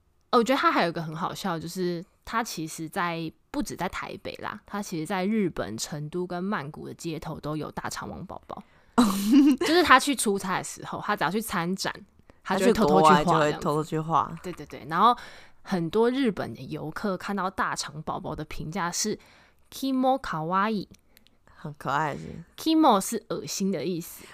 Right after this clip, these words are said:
Speaker 2: 哦，
Speaker 1: 所以
Speaker 2: 丑爱。
Speaker 1: 对，很像是我们之前在讲品味这件事，甜味的时候，我们不是讲说暴力熊是又暴，
Speaker 2: 嗯。
Speaker 1: 又有流血，但是又是一个可爱的熊。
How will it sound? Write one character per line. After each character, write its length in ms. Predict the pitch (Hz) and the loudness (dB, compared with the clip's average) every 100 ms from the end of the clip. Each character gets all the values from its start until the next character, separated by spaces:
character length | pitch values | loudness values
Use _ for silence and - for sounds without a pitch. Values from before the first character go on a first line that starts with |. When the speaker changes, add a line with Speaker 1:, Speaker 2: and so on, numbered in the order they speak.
| - | 2
Speaker 2:
哦， 200 | - 175 - - _ _ _ _ _ _ _ | 8 8 6 -8 _ _ _ _ _ _ _
Speaker 1:
所 180 | - - | 0 8
以 40 | |
Speaker 2:
丑 140 | 165 147 | 8 12
爱。 460 | - 208 165 156 226 - - | 12 12 12 8 4 -4 4
Speaker 1:
对， 300 | 392 427 330 | 8 8 8
很 180 | 277 233 | 6 6
像 200 | 403 392 | 6 6
是 120 | 370 | 6
我 120 | 233 | 4
们 140 | 190 202 | 2 0
之 120 | 269 | 0
前 160 | 240 | 0
在 120 | 220 247 | 0 -2
讲 360 | - 165 156 - - _ | -4 -8 -10 -16 -20 _
品 160 | - 170 | -6 -2
味 160 | 196 220 | 2 2
这 140 | 220 | 2
件 180 | 214 214 | 2 2
事， 180 | - 214 | -2 -6
甜 300 | - 185 160 | -4 -4 -2
味 120 | 208 | 0
的 160 | 196 156 | 0 -4
时 200 | - - | -6 -8
候， 120 | 151 180 | -6 -4
我 20 | |
们 180 | 160 151 | -4 -6
不 140 | - | -8
是 160 | 170 196 | -4 -2
讲 180 | 143 | -2
说 160 | 160 175 | -4 -8
暴 360 | 180 254 185 190 | 2 4 4 2
力 180 | 202 | -2
熊 260 | 180 - 151 | -2 -6 -10
是 320 | 156 208 196 - _ _ _ _ _ _ _ _ _ _ - | -6 -4 -4 -6 _ _ _ _ _ _ _ _ _ _ 2
又 200 | 262 214 | 4 6
暴， 380 | - 240 190 | 10 10 10
Speaker 2:
嗯。 40 | 185 | 4
Speaker 1:
又 100 | 285 | 0
有 220 | 202 185 | 4 4
流 260 | 180 175 190 | 6 4 2
血， 260 | - 196 165 | 2 0 0
但 140 | 190 | 0
是 80 | 214 | 0
又 100 | 220 | 0
是 140 | 226 | 0
一 40 | 214 | -2
个 80 | 175 | -2
可 260 | - 175 | -6 -8
爱 220 | - 190 | -2 -2
的 120 | 175 - | -2 -4
熊。 400 | - - - | -6 -6 -8